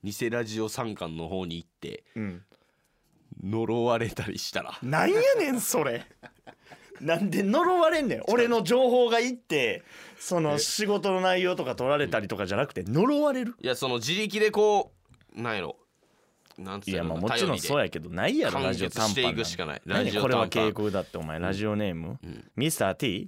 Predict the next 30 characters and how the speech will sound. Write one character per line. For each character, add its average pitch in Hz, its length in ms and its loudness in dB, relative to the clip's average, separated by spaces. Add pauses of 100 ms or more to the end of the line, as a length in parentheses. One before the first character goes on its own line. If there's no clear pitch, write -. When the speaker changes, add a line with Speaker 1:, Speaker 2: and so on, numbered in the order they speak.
Speaker 2:
て 160 80 2
こ 175 120 2
と 156 60 2
は、 98 240 2 (460)
こ 185 100 2
れ 214 80 4
が 196 120 4
関 202 320 2
係 170 140 4
者 117 140 0
か、 - 240 -8
ミ 120 140 0
ス - 80 -6
タ 98 120 2
ー - 40 -2
T 90 200 -4
が。 85 160 -10 (520)
Speaker 1:
ミ 139 140 -2
ス - 120 -10
タ 123 100 0
ー 98 60 2
や 87 60 -2
か 80 100 -6
ら、 71 180 -6 (160)
Speaker 2:
う 98 40 -4
ん。 92 240 -2 (300)
Speaker 1:
ま 92 100 -2
あ、 - 20 0
男 98 520 -4 (460)
の 82 240 -8